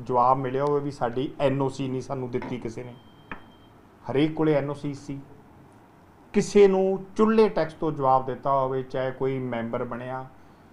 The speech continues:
ਚਾਹੇ ਕੋਈ ਸਰਪੰਚੀ ਦੇ ਕਾਗਜ਼ ਭਰਿਆ, ਹਰੇਕ ਨੂੰ ਮਿਲਿਆ। ਸਾਡੀਆਂ ਹਦਾਇਤਾਂ ਸੀ ਪਾਰਟੀ ਦੀ, ਐਵੇਂ ਕਿਸੇ ਨੂੰ ਜਵਾਬ ਨਹੀਂ ਦੇਣਾ। ਅਗਲੀ ਗੱਲ, ਇਹਨਾਂ ਵੇਲੇ ਮੈਂ ਨਾਲ ਦੀ ਨਾਲ ਕਲੀਅਰ ਕਰਦਾ ਆਵਾਂ,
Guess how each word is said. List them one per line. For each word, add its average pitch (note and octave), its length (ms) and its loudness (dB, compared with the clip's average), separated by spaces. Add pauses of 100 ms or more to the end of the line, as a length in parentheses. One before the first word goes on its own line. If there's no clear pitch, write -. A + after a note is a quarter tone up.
(220)
ਚਾਹੇ D3+ 340 6
ਕੋਈ D3+ 580 2 (280)
ਸਰਪੰਚੀ C#3 640 -2
ਦੇ C#3 100 0
ਕਾਗਜ਼ C3 300 -4
ਭਰਿਆ, C3 280 -4
ਹਰੇਕ B2+ 340 -2
ਨੂੰ C3+ 120 -6
ਮਿਲਿਆ। B2 360 -10 (360)
ਸਾਡੀਆਂ C3 460 -2
ਹਦਾਇਤਾਂ A#2 520 -4
ਸੀ B2+ 280 -10 (380)
ਪਾਰਟੀ B2+ 360 0
ਦੀ, B2+ 140 -6
ਐਵੇਂ C3 160 -6 (100)
ਕਿਸੇ E3+ 240 -2
ਨੂੰ F3+ 140 -6
ਜਵਾਬ G#2+ 320 0
ਨਹੀਂ G#2+ 100 -10
ਦੇਣਾ। G2+ 220 -16 (320)
ਅਗਲੀ A2 280 2
ਗੱਲ, G2+ 100 -10 (2250)
ਇਹਨਾਂ B3 380 2
ਵੇਲੇ D3+ 360 0 (380)
ਮੈਂ D#3 120 -2
ਨਾਲ C3+ 300 2
ਦੀ C3+ 120 -6
ਨਾਲ C3 160 -2
ਕਲੀਅਰ D#3+ 320 0
ਕਰਦਾ A#2+ 360 -4
ਆਵਾਂ, A#2+ 260 -6